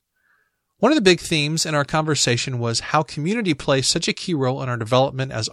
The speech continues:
artists, and also just as mature people in general. And sometimes I've heard the phrase, "This is what the church should be like," whenever people have talked about the Celebrate Recovery program. You know, it's really easy to run away from community,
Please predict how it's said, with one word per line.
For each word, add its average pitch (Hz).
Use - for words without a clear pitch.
artists, 104
and 170
also 202
just 180
as 175
mature 147
people 151
in 113
general. 113
And -
sometimes 247
I've 165
heard 165
the 151
phrase, 123
"This 180
is 185
what 151
the 135
church -
should 123
be 175
like," 101
whenever 190
people 180
have 131
talked 147
about 131
the 117
Celebrate 143
Recovery 117
program. 104
You 190
know, 240
it's 196
really 247
easy 185
to -
run 139
away 135
from 127
community, 117